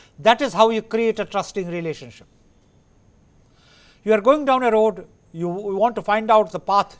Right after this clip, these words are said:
to a destination, you ask at random, then you assess,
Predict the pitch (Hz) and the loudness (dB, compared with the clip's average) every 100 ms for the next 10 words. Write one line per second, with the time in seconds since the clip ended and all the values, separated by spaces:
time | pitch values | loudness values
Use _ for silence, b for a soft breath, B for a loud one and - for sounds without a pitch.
0 | _ 180 160 135 165 190 175 170 185 165 | _ -6 -6 -6 -10 -10 -8 -8 -8 -12
1 | b b b b - 202 226 - - 202 | b b b b -4 4 6 4 -4 -6
2 | 170 156 165 190 190 190 180 _ _ _ | -6 -4 -2 -2 -2 -4 -6 _ _ _
3 | _ _ _ _ _ _ _ _ _ _ | _ _ _ _ _ _ _ _ _ _
4 | _ 143 220 247 220 233 - | _ -4 0 2 4 2 0